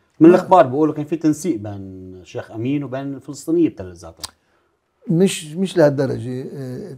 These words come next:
Speaker 1: يعني وقت
Speaker 2: يمكن
Speaker 1: وصلته كانوا عارفين
Speaker 2: لا، لا،
Speaker 1: إنه
Speaker 2: لا،
Speaker 1: رح تعملوا
Speaker 2: لا،
Speaker 1: الهجوم
Speaker 2: لا، لا،
Speaker 1: ومحضرين
Speaker 2: لا،
Speaker 1: حالهم؟
Speaker 2: لا، لا،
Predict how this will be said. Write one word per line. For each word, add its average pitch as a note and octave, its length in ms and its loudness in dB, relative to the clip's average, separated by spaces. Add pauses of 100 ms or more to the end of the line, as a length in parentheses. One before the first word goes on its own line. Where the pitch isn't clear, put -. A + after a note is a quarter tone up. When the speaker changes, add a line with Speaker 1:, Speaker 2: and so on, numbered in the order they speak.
Speaker 1:
يعني A2+ 140 -4
وقت C3+ 100 2
Speaker 2:
يمكن D#3 80 2
Speaker 1:
وصلته D#3+ 340 6
كانوا C#3 240 -2
عارفين D#3+ 800 4 (120)
Speaker 2:
لا، D#3 180 10
لا، C3+ 100 8
Speaker 1:
إنه A#2+ 100 6
Speaker 2:
لا، B2+ 60 4
Speaker 1:
رح C3+ 60 0
تعملوا C3+ 320 0
Speaker 2:
لا، A#2+ 60 -2
Speaker 1:
الهجوم B2+ 260 2
Speaker 2:
لا، C#3 160 2
لا، B2 180 -4
Speaker 1:
ومحضرين B2+ 360 -6
Speaker 2:
لا، B2+ 60 -12
Speaker 1:
حالهم؟ C3+ 320 -6
Speaker 2:
لا، - 100 -14
لا، - 220 -10